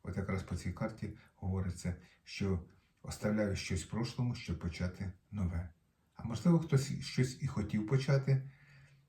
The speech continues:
щось нове. Можливо, хтось хотів на нову роботу піти, або щось купити, придбати собі,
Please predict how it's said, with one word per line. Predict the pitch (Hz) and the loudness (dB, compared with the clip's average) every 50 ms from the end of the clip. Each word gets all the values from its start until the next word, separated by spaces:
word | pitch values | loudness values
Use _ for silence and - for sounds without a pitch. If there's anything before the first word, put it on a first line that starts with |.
| _ _ _ _ | _ _ _ _
щось | _ - - 143 135 127 - | _ -2 4 4 4 6 6
нове. | 143 131 127 127 127 127 135 135 - - - - - _ - _ | 6 8 8 8 8 6 6 4 2 -4 -10 -14 -20 _ -20 _
Можливо, | - 107 95 - - 110 104 95 | -4 -4 -2 0 0 0 0 0
хтось | 92 - - 92 - | -2 -2 -2 -4 -4
хотів | - - - 95 - - 101 95 92 - 92 | -4 -4 -4 -4 -2 -2 -2 0 0 0 0
на | 95 92 | 0 2
нову | 92 95 92 90 | 2 2 2 2
роботу | 87 85 85 98 117 135 135 - 123 | 0 0 0 4 4 4 4 4 0
піти, | - 127 117 - - 127 127 131 131 135 135 - - - - - _ _ | 0 0 -2 2 2 4 6 6 6 4 4 2 -4 -12 -18 -20 _ _
або | - - 90 87 90 87 85 82 82 | -8 -6 -2 0 2 2 2 0 0
щось | - - 95 85 - | -2 -2 -4 -4 -4
купити, | - - 85 80 - 120 135 139 131 | -6 -10 -10 -4 2 4 6 6 4
придбати | - - - 87 85 90 95 101 117 135 135 - 131 | 2 -2 -2 -2 -2 -2 0 2 2 2 2 2 -2
собі, | - - 127 117 117 120 123 127 127 | 0 0 -2 0 2 2 2 2 0